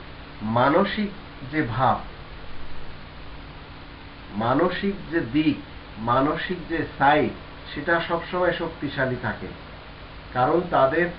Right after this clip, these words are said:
মন মানসিকতায় আল্লাহ রব্বুল আলমিনের বিধান থাকে, সেই বিধানকে তারা স্পিরিচুয়ালভাবে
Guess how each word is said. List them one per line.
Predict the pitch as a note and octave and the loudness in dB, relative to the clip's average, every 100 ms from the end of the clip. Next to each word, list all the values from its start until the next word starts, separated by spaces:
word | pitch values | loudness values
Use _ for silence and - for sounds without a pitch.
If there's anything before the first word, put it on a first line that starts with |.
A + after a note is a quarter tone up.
| - - - - - - | -12 -14 -14 -14 -14 -6
মন | A2 C3 E3 | 0 4 6
মানসিকতায় | E3+ D3+ D#3 D#3+ F3+ E3+ E3 E3 E3+ F3 - - - - - - - | 6 6 6 2 -2 0 0 2 2 0 -2 -12 -14 -14 -16 -14 -4
আল্লাহ | A#2+ C3+ D#3+ E3+ | 2 4 4 4
রব্বুল | E3 D3+ E3 | 2 2 8
আলমিনের | D3+ D3 C#3+ D3+ D#3 E3 C#3 | 10 10 10 4 2 0 0
বিধান | G#2 A#2+ D3+ F3 F3 E3+ | -2 -2 2 2 2 0
থাকে, | E3 F3+ G3 G3 - - - - | -2 -2 -4 -6 -14 -14 -14 -6
সেই | D3+ C#3 | -2 -2
বিধানকে | G#2+ A#2+ D3+ F3 E3+ E3+ | -2 0 2 2 2 -2
তারা | D3 C#3+ D3 | 2 4 4
স্পিরিচুয়ালভাবে | C3+ - - - D#3 G3 F#3 E3+ D#3 C#3+ D3 C#3 | 4 -2 -10 -6 -4 -2 4 6 4 2 2 2